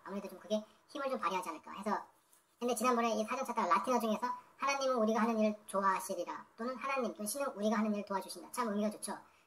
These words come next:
다음하고 이프엔 조금 사전에 뜻이 차이가 있는데, 어쨌든 간에 "하나님은 내가 하는 일을 좋아하신다", "하나님은 우리가 하는 일을 도와주신다"라는 뜻을 갖고 있어요.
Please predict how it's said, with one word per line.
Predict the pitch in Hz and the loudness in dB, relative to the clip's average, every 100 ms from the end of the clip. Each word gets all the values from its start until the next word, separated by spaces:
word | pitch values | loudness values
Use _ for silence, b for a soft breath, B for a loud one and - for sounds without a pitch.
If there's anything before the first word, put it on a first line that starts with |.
| - | 6
다음하고 | 196 240 254 220 | 8 8 8 4
이프엔 | 214 226 | 2 0
조금 | 220 - 226 - - | 2 0 0 -4 -6
사전에 | 254 247 233 214 | -4 0 0 -2
뜻이 | 262 262 | -4 -6
차이가 | - 254 | -4 -2
있는데, | 214 190 220 214 - b b b - | -2 -2 -4 -4 -10 b b b -6
어쨌든 | 214 - 277 | -2 0 2
간에 | 240 | 2
"하나님은 | 247 285 247 220 | 0 0 0 0
내가 | 202 196 | 0 2
하는 | 214 | 0
일을 | 202 | 0
좋아하신다", | 185 180 160 185 | -2 -4 -4 -2
"하나님은 | 240 226 214 208 214 | -2 0 -2 -2 -4
우리가 | 220 202 208 | -2 0 2
하는 | 196 | 0
일을 | 196 | -4
도와주신다"라는 | 190 190 - 196 170 180 | -2 -2 -2 -6 -6 -6
뜻을 | 196 - | -10 -14
갖고 | - | -16
있어요. | - | -18